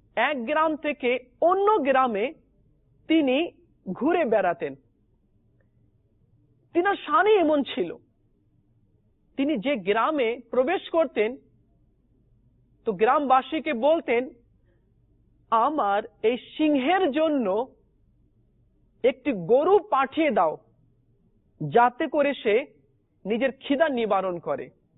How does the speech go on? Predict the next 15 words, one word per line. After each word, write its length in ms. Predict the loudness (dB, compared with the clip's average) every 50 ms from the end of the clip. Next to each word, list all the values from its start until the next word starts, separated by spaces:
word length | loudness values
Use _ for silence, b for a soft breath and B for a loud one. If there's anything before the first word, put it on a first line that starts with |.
| _ _ _ _ _ _ _ _ _ _ _ _ _ _ _ _ _ _ _ _ _ _ _ _ _ _
তো 80 | -6 -2
গ্রামবাসীরা 1000 | 0 0 0 0 0 0 2 2 2 2 2 0 0 2 2 2 0 0 -4 -12 _ _ _ _ _ _ _ _ _ _ _ -2
সেই 100 | 0 0
বুজুর্গ 480 | 0 0 0 0 2 2 4 4 4 4
রহমতুল্লাহি 840 | 4 2 2 0 -2 -2 -2 -2 -4 -4 0 0 0 0 -2 -6 -8
তাআলা 500 | -4 -2 0 0 2 0 0 0 0 -2
আলাইহিকে 580 | 0 0 2 2 0 0 -2 -4 -4 -4 -4 -8 _ _
একটি 220 | -8 -6 -6 -8 -6
গরু 440 | 0 2 2 2 2 0 -4 -6 -8 -8 -6 -2
দিয়ে 180 | 0 0 0 0
দিত। 240 | -2 -4 -6 -8 -10 -10 -10 _ _ _ _ _ _ _ _ _ _ _ _ _ _ _ _ _ _ _ _ _ _ _ _ _ _ _ _ _ _ _ _ _ _ _ _ -4 -2
সিংহ 460 | 0 0 0 0 0 0 -2 -2 -2 -6 -12 _ _ _ _ _ _ _ _ _ _ _ _ _ -6
গরুকে 380 | -2 -2 0 0 -2 -2 -4 -6
খেয়ে 240 | -6 -2 -2 -2 0
নিত। 240 | 0 -2 -2 -4